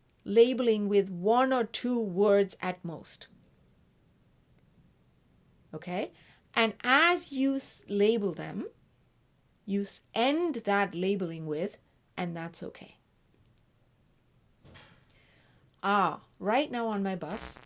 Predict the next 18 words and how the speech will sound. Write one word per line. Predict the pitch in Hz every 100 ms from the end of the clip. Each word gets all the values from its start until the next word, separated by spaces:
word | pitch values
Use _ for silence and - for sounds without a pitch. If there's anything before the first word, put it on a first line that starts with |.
| -
I | 185
have | 190 185 185
some | 185 175
anxiety, | 170 180 202 240 262 269
some | - 170
sadness, | 190 190 196 214
some | - 185
tiredness, | - - 226 233 247 285
some | - 190 175 175
looking | 180 226
forward | 214 220 220 220
to, | - 262
some | 208 165
gladness, | 170 180 202 220 233 269
some | - 165
excitement, | 165 - 214 220 262 359 - - - - _ _ _ _ _ - _ _ _ -
some | - 185
pride, | 180 208 202 214 254 285